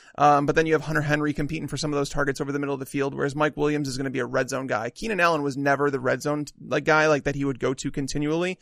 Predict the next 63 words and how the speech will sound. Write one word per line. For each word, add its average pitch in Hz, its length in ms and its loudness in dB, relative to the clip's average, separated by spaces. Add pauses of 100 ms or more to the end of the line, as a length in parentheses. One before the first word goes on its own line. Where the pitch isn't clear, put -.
(360)
So 165 200 6
it's 147 160 2
possible 175 360 2
that 151 60 4
Mike 147 200 2
Williams 147 280 0
has 139 100 -2
become, 143 300 0
like, 135 180 -2
the 135 80 -4
new 139 120 -2
Antonio 131 400 -4
Gates. 120 340 -8
Like, 131 120 -2
they 139 80 -2
developed 139 300 0
that 135 120 0
connection. 131 460 -4 (260)
Last 311 260 2
year 320 120 2
was 302 100 2
his 240 160 0
rookie 240 280 0
season, 190 360 -2
guys. 139 540 0
Uh, 156 260 4
like, 175 220 2 (300)
y-, 196 80 -10
you 208 220 -6
can 233 80 -2
go 240 80 4
back 214 140 4
to - 60 -18
two - 100 -4
thousand 151 280 2
seventeen. 151 380 0
He 147 60 0
dealt 147 140 4
with 151 100 0
that 135 160 2
back 139 240 2
issue. 135 340 -2
I 135 80 4
know 139 100 -2
he 143 60 -4
came 139 260 -2
back 127 200 2
for 135 120 -4
a 131 40 -4
few 143 180 -6
games 139 260 -2
at 127 80 -12
the 135 100 -4
end 131 100 -2
of 117 60 -6
the 120 80 -8
year, 151 240 2
but 131 240 0 (640)
in 175 180 2
what 202 160 4
was 175 260 4
likely 175 300 4
his, 151 180 0